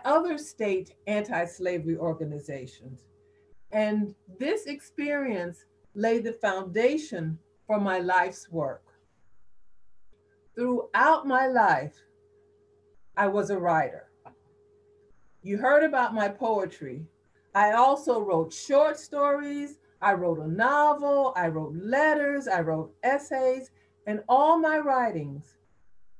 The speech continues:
were about the injustices that existed. My primary goal as a writer was to change people's attitudes, to change their minds,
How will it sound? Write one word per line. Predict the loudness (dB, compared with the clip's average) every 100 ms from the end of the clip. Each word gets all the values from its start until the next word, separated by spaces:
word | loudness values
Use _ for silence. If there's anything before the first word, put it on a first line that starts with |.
| -20 -20 -4
were | 0
about | 0 2 0 0
the | -4
injustices | -4 -4 0 0 0 -6 -10 -10 -12 -14 _ _ -6
that | -2 -2
existed. | -4 -8 -10 -12 -16 -18 -18 _ _ _ _ _ _ _ _
My | -2 0 2 -2
primary | -2 -2 0 2 0 0 -2
goal | 0 4 4 2 0
as | 0 -2
a | -2
writer | 0 2 2 0 -4 -8 -14 _ _ _
was | 0 0
to | -4 -16
change | -10 -4 -2 0 0 -2 -6
people's | -2 -2 -2 -4 -2
attitudes, | 2 4 4 -2 -8 -8 -6 -8 -12
to | -14 -14
change | -18 -8 -4 -2 0 0 -2 -2
their | 2 2
minds, | 2 0 0 -2 -4